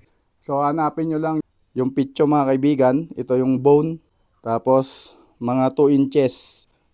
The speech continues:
Tapos, patagilid ang turok. So, ganun lang kasimple yung pagtuturok. Hello, mga kaibigan, tayo muling nagbabalik dito sa aming backyard at sa aking YouTube channel.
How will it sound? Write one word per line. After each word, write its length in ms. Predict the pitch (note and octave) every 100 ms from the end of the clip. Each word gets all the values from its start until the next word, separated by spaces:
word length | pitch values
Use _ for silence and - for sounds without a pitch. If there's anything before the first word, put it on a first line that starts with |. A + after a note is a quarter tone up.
| -
Tapos, 560 | A#2 - B2+ C#3 -
patagilid 560 | - B2 B2+ A#2+ B2+ B2+
ang 160 | B2 B2+
turok. 400 | B2+ A#2 A#2 - _ _ _ _ _ _ _ _ _ _ _ _ _ _ _ _ _ _ _ _ _ _ _ _ _ _ _ _ _ _ _ _ _ _ _ _ _ _ _ _ _ _ _ _ _ _ _
So, 160 | - B2
ganun 320 | C3+ C#3 C#3+
lang 160 | C#3 C3+
kasimple 400 | C#3 C#3+ C3+ C3+
yung 80 | C3
pagtuturok. 640 | B2+ B2 B2 A#2 A#2 A2+ _ - - _ _ _
Hello, 240 | B2 D3+
mga 240 | E3+ D3+
kaibigan, 480 | C#3 C3 C3+ B2+ D3+ F3+
tayo 240 | E3+ A#2
muling 320 | A#2+ A#2 A#2 A#2
nagbabalik 560 | G#2+ A2 G#2+ A#2 A2+
dito 240 | B2 A#2+ A2+
sa 240 | A#2+ A2+
aming 240 | A2 G#2+
backyard 480 | G#2 G2+ C3+ D3 D3+
at 160 | B2 -
sa 160 | A2+
aking 160 | G#2+ A2+
YouTube 320 | G#2+ A2 G#2+
channel. 400 | - G2 G2+ A#2